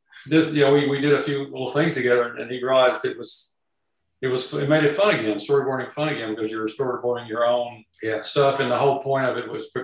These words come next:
Speaker 1: for the, for a song, um, you know, for the music part. So
Speaker 2: Yeah, he, he, t-, Greg's not exaggerating. I, uh, I had storyboarded on so many things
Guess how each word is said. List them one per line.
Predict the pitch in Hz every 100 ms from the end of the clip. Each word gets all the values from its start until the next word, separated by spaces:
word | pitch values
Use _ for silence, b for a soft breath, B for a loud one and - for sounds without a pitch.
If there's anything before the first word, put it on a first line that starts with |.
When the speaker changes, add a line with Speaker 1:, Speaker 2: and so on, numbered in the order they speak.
| -
Speaker 1:
for | 123
the, | 107 113 -
for | 123
a |
song, | 117 143 135 95 - b b b b 127
um, | 120 110 -
you | 117
know, | 113
for | 107 107
the |
music | 110 120 107 104 -
part. | 107 104
So | - - 117 - -
Speaker 2:
Yeah, | 143 -
he, | - 127
he, | 123 -
t-, | - - 127
Greg's | 143 147 143
not | 151 147
exaggerating. | 143 - 127 139 123 113 104 104
I, | - 113 127 131 135
uh, | 123 120 117 113 - _ _ _ -
I | 131 139 135 87 - - -
had | - - - -
storyboarded | - - 143 139 147 139 123 117 113 113 - _ _ _ _ _ _ _ -
on | 113 113
so | - 143
many | 151 139
things | 123 - 131 127 117 113 - -